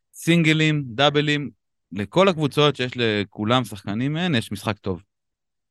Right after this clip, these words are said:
לארסנל, ליונייטד, לליברפול, לטוטנהאם, כולם.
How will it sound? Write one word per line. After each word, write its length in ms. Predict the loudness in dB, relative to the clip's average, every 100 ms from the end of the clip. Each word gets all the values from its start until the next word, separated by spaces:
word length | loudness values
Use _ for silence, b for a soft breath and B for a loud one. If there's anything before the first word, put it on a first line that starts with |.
| _ _ -2
לארסנל, 600 | 0 0 2 4 4 2 -6 _ _ _ _ -6
ליונייטד, 1080 | -2 0 -2 -2 0 2 4 2 4 2 2 -6 _ _ _ -10
לליברפול, 920 | -4 -2 2 2 2 0 0 0 -2 -6 _ _ _ -8
לטוטנהאם, 800 | -6 0 0 2 4 4 4 2 -4 _ _ _ _ _ _
כולם. 320 | -2 0 0